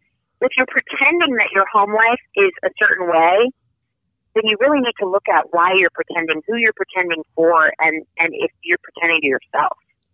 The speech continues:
And, um, and so, you know, it's like that,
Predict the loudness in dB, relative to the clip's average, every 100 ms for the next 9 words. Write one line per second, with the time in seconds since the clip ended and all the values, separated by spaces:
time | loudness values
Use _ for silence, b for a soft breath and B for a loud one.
0 | _ _ _ _ _ -2 0 -2 -8 _
1 | -2 2 2 0 -6 -12 _ _ _ _
2 | _ _ -6 -6 -2 2 4 2 0 _
3 | _ _ _ _ _ _ _ _ _ _
4 | _ _ -4 -2 -2 -2 -2